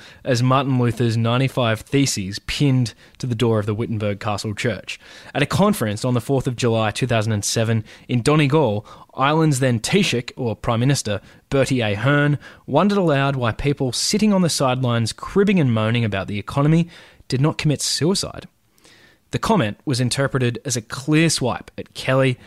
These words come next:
and another economist, David McWilliams, who were nearly alone in raising the alarm about Ireland's housing bubble.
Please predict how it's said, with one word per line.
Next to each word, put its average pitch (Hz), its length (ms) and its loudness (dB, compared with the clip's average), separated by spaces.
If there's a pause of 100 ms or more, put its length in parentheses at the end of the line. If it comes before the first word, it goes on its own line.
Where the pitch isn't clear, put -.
(260)
and 139 120 2
another 156 340 4
economist, 110 480 -2
David 120 260 0
McWilliams, 117 800 0
who 160 120 0
were 165 80 6
nearly 214 260 4
alone 147 600 2
in 110 200 -6
raising 135 380 4
the 143 60 4
alarm 107 380 0
about 107 340 -4
Ireland's 104 380 -4
housing 98 320 -4
bubble. - 280 -12